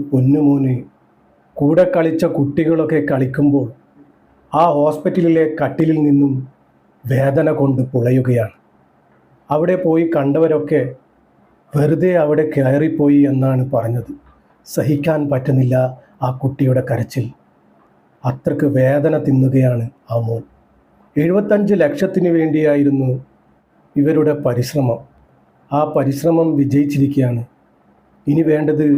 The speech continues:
പ്രാർത്ഥനകളാണ്. ആ ഉമ്മയുടെ ഏക മകനായിരുന്നു. അവസാനം ഇരുപത്തഞ്ച് ലക്ഷം ആവശ്യം വന്നപ്പോൾ നമ്മുടെ നാട്ടിൽ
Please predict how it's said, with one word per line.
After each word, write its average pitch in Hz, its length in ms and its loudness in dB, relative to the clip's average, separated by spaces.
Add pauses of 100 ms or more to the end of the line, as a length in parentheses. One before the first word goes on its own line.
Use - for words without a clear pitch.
(400)
പ്രാർത്ഥനകളാണ്. 127 840 -2 (840)
ആ 143 40 0 (120)
ഉമ്മയുടെ 151 480 0 (760)
ഏക 147 140 0 (180)
മകനായിരുന്നു. 127 600 -2 (960)
അവസാനം 208 520 4 (160)
ഇരുപത്തഞ്ച് 185 600 0 (100)
ലക്ഷം 143 340 -2 (520)
ആവശ്യം 143 380 0
വന്നപ്പോൾ 127 380 0 (500)
നമ്മുടെ 160 240 2 (120)
നാട്ടിൽ 160 380 0